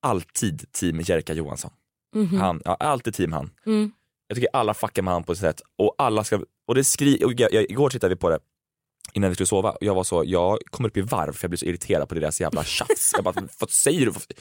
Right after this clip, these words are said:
Speaker 1: Och det är hemskt. Ja, skitsamma. Jag kände, jag kände att nu, då är i alla fall ett situation där han är så, när Vera Vitali ska vara på hans sida. <laughs> För du är faktiskt min man. Och här inne, Estrid, då är du min man och då ska du stå på min
Speaker 2: Okej.
Speaker 1: sida i det här. Det är det jag känner.
Speaker 2: Okej.
Speaker 1: Ja,
Speaker 2: Ja.
Speaker 1: tack så mycket.
Speaker 2: Ja.
Speaker 1: Tack.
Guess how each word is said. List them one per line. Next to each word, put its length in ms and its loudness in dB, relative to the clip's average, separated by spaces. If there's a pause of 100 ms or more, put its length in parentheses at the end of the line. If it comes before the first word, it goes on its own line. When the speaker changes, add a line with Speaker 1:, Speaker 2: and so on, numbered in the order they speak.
(400)
Speaker 1:
Och 60 -2
det 60 0
är 140 -8
hemskt. 400 -4
Ja, 140 2
skitsamma. 380 -4
Jag 120 2
kände, 280 -2
jag 100 2
kände 140 0
att 100 0
nu, 200 0
då 160 2
är 40 6
i 20 6
alla 100 4
fall 120 -2
ett 60 -4
situation 400 -4 (200)
där 100 -2
han 100 0
är 40 -2
så, 220 0 (760)
när 120 2
Vera 240 2
Vitali 260 -4
ska 120 -4
vara 120 0
på 120 -6
hans 200 -4
sida. 320 -4 (360)
<laughs> 420 -8
För 80 0
du 100 -2
är 40 -2
faktiskt 240 -8
min 180 -6
man. 280 -4 (600)
Och 100 2
här 160 2
inne, 160 -2
Estrid, 220 -6
då 80 2
är 60 4
du 100 -2
min 160 -4
man 300 -8
och 60 -6
då 80 -2
ska 120 -4
du 80 -2
stå 140 -2
på 60 4
min 100 0
Speaker 2:
Okej. 160 2
Speaker 1:
sida 300 0
i 20 -4
det 60 -6
här. 220 -12
Det 60 -8
är 40 -2
det 80 2
jag 120 -2
känner. 200 -2
Speaker 2:
Okej. 300 -4
Speaker 1:
Ja, 120 0
Speaker 2:
Ja. 240 2
Speaker 1:
tack 280 -2
så 120 0
mycket. 280 -6 (160)
Speaker 2:
Ja. 520 4
Speaker 1:
Tack. 260 -10